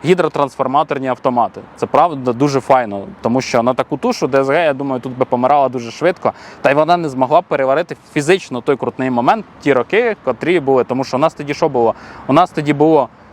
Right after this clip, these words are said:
Д Q двісті, Д Q двісті п'ятдесят, можливо, там уже триста п'ятдесята, триста сімдесята підходила, але, типу, загалом вона не могла це переварити. І добре, що тут були гідротрансформатори. До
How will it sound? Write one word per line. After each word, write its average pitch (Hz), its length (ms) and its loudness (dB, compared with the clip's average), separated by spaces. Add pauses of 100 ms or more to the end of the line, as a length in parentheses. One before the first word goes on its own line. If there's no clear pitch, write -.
(240)
Д 135 120 2
Q 180 160 2
двісті, 175 360 -6
Д 156 80 2
Q 180 140 0
двісті 156 320 -4
п'ятдесят, 160 540 0
можливо, 160 440 2
там 151 180 0
уже 147 160 -4
триста 156 360 -2
п'ятдесята, 151 540 0
триста 139 280 -8
сімдесята 147 580 0
підходила, 208 640 0
але, 170 240 0
типу, 180 240 -8
загалом 175 420 0
вона 170 180 -6
не 180 100 -8
могла 156 280 0
це 117 120 -8
переварити. 101 520 -2
І - 20 -6
добре, 190 260 0
що 156 120 -12
тут 156 140 -6
були 151 340 0 (320)
гідротрансформатори. 147 1040 0 (560)
До 196 300 2